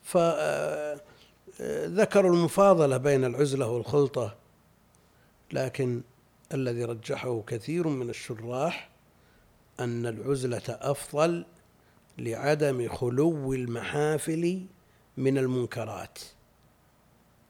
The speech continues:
لعدم خلو المحافل من المنكرات. وشواهد الأحوال في أسواق المسلمين تدل على ذلك، لكن يبقى أن المسألة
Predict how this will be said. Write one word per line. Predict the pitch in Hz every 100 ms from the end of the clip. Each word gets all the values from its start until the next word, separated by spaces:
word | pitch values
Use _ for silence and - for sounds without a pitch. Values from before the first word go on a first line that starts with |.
| _ _ 113
لعدم | 107 135 131 120
خلو | 104 117 120 127 120
المحافل | 110 110 131 135 131 143
من | 127
المنكرات. | 139 131 113 - - 110 - _ _ _ _ _ _ _
وشواهد | 117 120 120 120 117 123 _ _ _ _ - - 147 190 185 165
الأحوال | 156 - - 139 123 117
في | 104 120 117
أسواق | - 139 151 156
المسلمين | 139 123 - 123 120 117 113 123 143 _ _ _ _ _ _
تدل | 185 190 277
على | 175 131 127
ذلك، | 123 113 92 - - _ _ _ _ -
لكن | 120 147
يبقى | 175 285 - 139 131
أن | 139 123 123
المسألة | 120 147 123 143 - 135 127 120